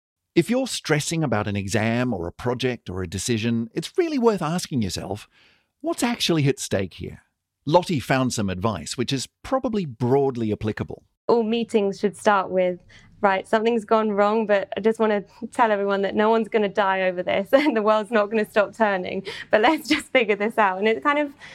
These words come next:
Speaker 2: puts things in perspective. I think submitting one thing wrong with an error is not the end of the world. <laughs>
Speaker 1: Get a little perspective.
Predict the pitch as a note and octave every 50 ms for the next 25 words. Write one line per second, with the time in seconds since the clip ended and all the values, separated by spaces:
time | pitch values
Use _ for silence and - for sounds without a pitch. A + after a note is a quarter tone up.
0 | - - _ _ _ _ - C4 G3+ G#3+ - A3+ G3+ G3+ F#3+ G3 F#3+ F#3 - -
1 | - - G#3 - - - - G3+ F#3+ F3+ F3+ G3 F#3+ - A3 G3+ G3 G3 G3 -
2 | - _ _ - - - A#3 G#3 G#3+ A3+ A3 - A3 G3+ G3 G3 F#3+ G3+ G3 G3
3 | - G3+ F#3+ F#3+ F#3+ F#3 F#3 F#3 F#3 G3 F#3+ F#3+ F#3+ F#3 F#3 F3 F#3+ F#3 F#3 F#3
4 | F#3 F3+ F3+ F3+ F3+ F#3 - _ _ _ - - G3 G3+ G#3 F#3+ - - F#3 F3
5 | F3+ F3 F3 F3 F3 F3 F3 - G3 F#3+ - - - A#3 - - - - _ _
6 | _ _ _ _ _ _ _ _ - - F#3+ G3 A3 G#3 F3 F3 F3 E3+ - -
7 | D3+ C#3 - - - - F#2+ - - - - - - - -